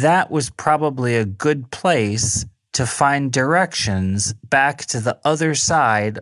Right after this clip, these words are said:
of the ice cream truck that they disappeared in. So Jonah told Jesse to follow the pipe where the ketchup was coming from.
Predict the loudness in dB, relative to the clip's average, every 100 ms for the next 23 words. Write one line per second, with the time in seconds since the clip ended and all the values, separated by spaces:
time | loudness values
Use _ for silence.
0 | -4 -4 -2 -6 -2 -2 0 -2 -2 -2
1 | -2 -2 0 0 -2 -12 -12 -4 -2 0
2 | 0 0 -2 -2 0 -2 -4 -4 -2 0
3 | -2 -8 -12 -14 -14 _ _ _ _ _
4 | _ _ -16 -14 -12 -12 -10 -4 0 0
5 | 2 2 4 2 0 2 2 2 0 2
6 | 0 -4 -4 -6 -8 _ -2 -2 -2 0
7 | 2 4 4 2 2 0 -2 -4 0 2
8 | 2 -2 -8 -8 0 0 2 -2 0 0
9 | 2 0 -2 -2 -2 -2 0 2 2 -2
10 | -4 -6 -6 -8